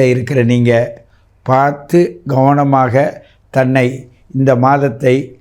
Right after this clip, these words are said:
கடைபிடிச்சு செயல்பட வேண்டும் என்பதை கேட்டுக்கொண்டு உங்களை மீண்டும் சந்திக்கிறேன். உங்கள் சித்த யோகி பேரம்பலவாணன். அன்பு நேயர்களே, உங்களுடைய பயண பாதையில் நீங்கள் எப்படின்னா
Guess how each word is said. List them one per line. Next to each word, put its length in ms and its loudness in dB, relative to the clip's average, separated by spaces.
கடைபிடிச்சு 640 0
செயல்பட 540 0
வேண்டும் 500 0
என்பதை 440 0
கேட்டுக்கொண்டு 640 -2
உங்களை 360 2
மீண்டும் 380 0
சந்திக்கிறேன். 720 0
உங்கள் 400 0
சித்த 380 -2
யோகி 420 0
பேரம்பலவாணன். 840 -2
அன்பு 260 4
நேயர்களே, 440 2
உங்களுடைய 720 2
பயண 300 2
பாதையில் 540 0
நீங்கள் 400 4
எப்படின்னா 520 0